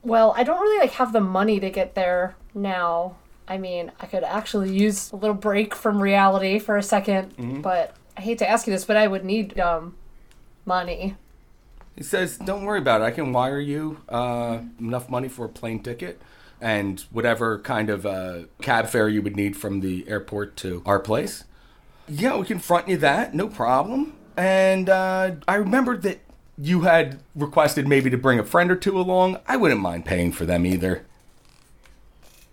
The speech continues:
Speaker 1: Oh, well, that's great. Yeah, I mean, you sound super trustworthy, but, you know, you never know.
Speaker 2: Super.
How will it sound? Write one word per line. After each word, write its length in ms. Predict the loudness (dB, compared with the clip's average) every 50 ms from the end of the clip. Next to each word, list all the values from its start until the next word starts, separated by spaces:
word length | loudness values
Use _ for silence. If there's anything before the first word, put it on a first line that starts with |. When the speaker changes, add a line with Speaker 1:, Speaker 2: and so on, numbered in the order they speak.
| -20 -20 -18 -14 -14 -14 -12 -6 -2
Speaker 1:
Oh, 100 | 0 2
well, 120 | 2 2 2
that's 200 | 2 2 2 0
great. 300 | 0 -2 0 0 -2 -2
Yeah, 260 | -2 0 0 0 0 -2 -2
I 80 | -2
mean, 420 | -2 -2 -2 -2 -2 -2 -4 -6 -10 -14 -20 -20 _ _ _ -8
you 120 | -6 -2
sound 320 | 0 2 2 2 2 0 -2
super 440 | -6 -4 -2 -2 -2 -2 -4 -6 -10 -16 -20 -20 _ -6
trustworthy, 640 | -4 -2 -2 -4 -4 -6 -4 -4 -4 -4 -4 -6
but, 340 | -4 -4 -4 -4 -4 -4 -6 -4
you 100 | -2 -2
know, 260 | -2 -2 -2 -6 -6 -10 -10 -8
you 80 | -2 2
never 320 | 4 4 6 4 4 2
know. 360 | 2 2 2 2 2 0 0
Speaker 2:
Super. 680 | 0 0 0 0 2 2 2 4 4 2 2 0 -4